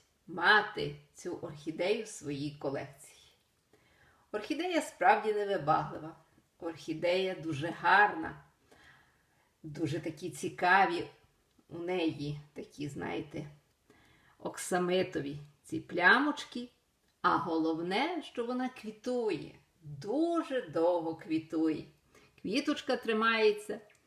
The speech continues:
по декілька місяців і має властивість стебло дорощувати нові пуп'янки.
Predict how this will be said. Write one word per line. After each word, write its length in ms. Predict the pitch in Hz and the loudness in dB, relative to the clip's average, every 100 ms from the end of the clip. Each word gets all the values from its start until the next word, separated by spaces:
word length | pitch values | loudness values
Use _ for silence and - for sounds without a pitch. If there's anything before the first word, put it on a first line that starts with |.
| - _ | -20 _
по 120 | - | -4
декілька 520 | 160 151 156 147 - 165 | 0 0 0 -6 -4 -4
місяців 760 | 175 262 302 - 269 - 254 - _ _ _ _ - | 0 2 2 2 -6 -6 -8 -10 _ _ _ _ -10
і 80 | 160 | -4
має 300 | 175 160 156 | 0 0 0
властивість 1160 | - 147 - - 175 226 285 277 - - _ _ _ | -2 -8 -8 -6 -2 0 0 -4 -8 -20 _ _ _
стебло 680 | - - 156 147 170 220 262 | -20 -6 -4 -2 0 2 2
дорощувати 920 | 180 160 196 226 - 196 196 - 196 - _ _ _ - | 2 2 2 0 -4 -4 -4 -4 -8 -8 _ _ _ -8
нові 300 | 170 160 180 | -4 -2 -4
пуп'янки. 760 | 143 170 160 156 147 - - | -2 -4 -4 -8 -8 -10 -16